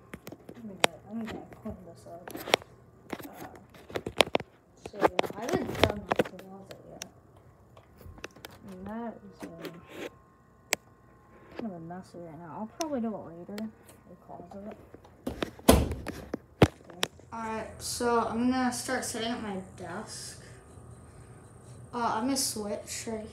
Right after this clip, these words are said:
here, which I'm probably gonna, like, put right here. So my plan is, since I have this light that's super bright, I'm gonna turn it off. Yeah, all right. So it looks like that. Um,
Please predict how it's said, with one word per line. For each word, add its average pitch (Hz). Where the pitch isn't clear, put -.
here, 233
which 240
I'm 214
probably 311
gonna, 262
like, -
put -
right -
here. -
So -
my 226
plan 226
is, 269
since 247
I 254
have 254
this -
light 190
that's -
super -
bright, -
I'm 226
gonna 208
turn -
it -
off. -
Yeah, 214
all 208
right. 202
So 233
it -
looks 233
like 220
that. 226
Um, 226